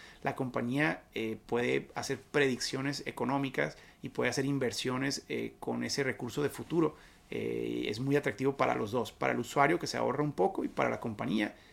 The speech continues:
que predice mejor sus finanzas. Eh, podemos hablar de tecnologías muy interesantes que nos permiten modernizar los sistemas con apps multimodales, que vamos a estar platicando de esas, eh, y, y ya lo hemos platicado,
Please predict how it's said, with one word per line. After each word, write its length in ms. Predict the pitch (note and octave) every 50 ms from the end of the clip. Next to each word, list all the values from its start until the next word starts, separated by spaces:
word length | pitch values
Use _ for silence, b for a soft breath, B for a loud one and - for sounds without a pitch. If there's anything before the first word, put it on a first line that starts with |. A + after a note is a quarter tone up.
| B B
que 140 | - - C3
predice 480 | - - - - C3+ B2 B2+ B2+ - D#3
mejor 240 | D3 C3 - A#2+ A2+
sus 180 | C#3 C3+ -
finanzas. 520 | - C3+ B2 A#2+ A#2+ - - - - - - B B B B B B B B B B
Eh, 460 | - B2 B2 A#2+ B2 B2 B2 A#2+ A#2 A2 - - - - - - -
podemos 260 | - C#3 C#3 C#3+ D3+
hablar 200 | D3+ D3 C#3+ C3+
de 120 | C#3 D#3 D#3
tecnologías 880 | - - D3+ B2 B2 B2 A#2 - - - G3+ C4+ D4 - A#3+ - -
muy 160 | - E3 E3+ F#3+
interesantes 640 | G3 - E3 C#3+ - D3+ D3+ D#3 F3 E3+ D#3 - - - - -
que 100 | - D3
nos 100 | C#3 -
permiten 300 | C3+ B2 A#2+ A#2 - E3
modernizar 440 | D#3 D3+ C#3 B2+ A#2+ A2 - B2
los 80 | C3 C#3+
sistemas 420 | C#3+ A#2+ - - F3 F#3+ F#3 -
con 300 | - - C3 B2 A#2 A2 - - -
apps 280 | - B2 C3 - - -
multimodales, 760 | D#3+ D#3 D#3+ - D3 C#3 C3+ A#2+ A2+ D3 F#3+ - D#4 - -
que 120 | - -
vamos 140 | C3+ C#3 D3+
a 40 | C3
estar 140 | - C3+ -
platicando 440 | - D3+ C3+ C3 - C3 B2+ C3 C3+
de 80 | C3
esas, 220 | B2 C#3+ C#3 C#3+ D3+ B B B B B B B -
eh, 440 | C3 A#2+ A#2 - - - - - -
y, 160 | - - -
y 80 | C#3+ C3+
ya 120 | C3 C3
lo 60 | C#3 D3
hemos 140 | D#3 D3+
platicado, 460 | - C#3+ - - - D#3+ F#3 G3+ G3+